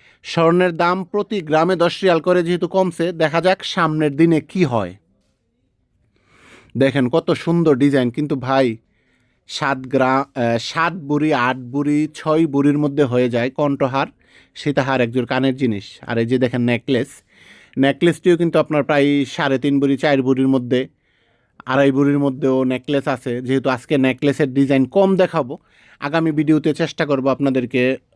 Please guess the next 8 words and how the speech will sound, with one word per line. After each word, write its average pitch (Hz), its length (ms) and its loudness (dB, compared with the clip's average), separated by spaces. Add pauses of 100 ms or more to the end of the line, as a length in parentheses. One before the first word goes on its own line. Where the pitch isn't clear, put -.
নতুন 143 440 2
নতুন 135 220 0
কিছু 139 240 -4
নেকলেসের, 131 600 0 (720)
আহ, 123 220 0
ডিজাইন 143 500 2
দেখানোর 127 420 -2
জন্য। 104 420 -8